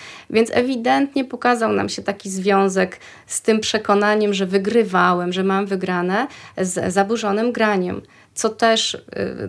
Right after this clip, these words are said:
no, z jednej strony pokazuje na zjawisko pamięci selektywnej, e, która u graczy, szczególnie, e, tych zaburzonych, jest mocno rozwinięta, to znaczy wspominanie wygranych. To jest fascynujące, że osoba uzależniona,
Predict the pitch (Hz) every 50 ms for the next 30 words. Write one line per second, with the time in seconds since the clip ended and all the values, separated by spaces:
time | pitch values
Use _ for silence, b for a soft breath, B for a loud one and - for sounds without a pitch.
0 | - - - - 208 196 180 214 208 214 214 208 208 - - 226 208 202 202 196
1 | 190 - 202 190 - 202 190 185 202 208 202 196 190 185 180 180 180 175 180 -
2 | - 185 180 185 180 180 185 185 - - - 180 175 180 - 170 175 170 170 196
3 | 190 - 240 - - 254 247 247 247 - - - 254 247 220 208 190 - - -
4 | - B B B B B B B B - 190 185 - - - 226 220 214 214 214
5 | 208 214 220 220 - 233 - - - 208 202 220 220 220 214 214 208 - - -
6 | 196 190 - 226 208 202 220 214 202 202 214 214 240 233 233 226 220 214 202 190
7 | - 202 202 196 202 - 196 196 196 185 185 190 190 190 190 190 190 180 185 190
8 | 196 196 - 196 - - - - 269 269 269 262 262 262 262 262 254 247 240 226
9 | 233 208 220 214 196 190 180 170 - 190 - - - - 240 233 - - - 262
10 | 254 - - 247 240 240 240 254 269 269 247 226 214 220 214 214 - 226 220 220
11 | 220 226 220 220 208 202 202 202 208 220 214 214 202 190